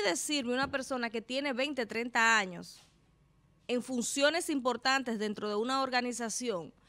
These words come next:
pero que sencillamente porque su partido está en un nivel de descalabro, de desintegración, de todo lo que usted quiera que esté pasando en la oposición,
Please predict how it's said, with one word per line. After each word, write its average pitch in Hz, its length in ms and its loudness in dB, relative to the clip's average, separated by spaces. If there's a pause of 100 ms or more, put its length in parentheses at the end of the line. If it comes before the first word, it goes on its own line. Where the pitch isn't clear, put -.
(240)
pero 220 140 -2
que 220 120 -6
sencillamente 254 720 -2
porque 208 320 -4
su 277 180 -4
partido 254 560 0
está 262 320 4
en 220 240 -2
un 294 400 -4
nivel 254 720 2 (1800)
de 208 720 0
descalabro, 226 920 4
de 196 140 -2
desintegración, 214 1500 0 (220)
de 254 260 -2
todo 370 280 0
lo 392 120 0
que 320 60 -6
usted 349 200 -2
quiera 277 240 2
que 220 100 -8
esté 240 180 -4
pasando 254 640 -2
en 311 240 0
la 311 200 6
oposición, 262 1000 0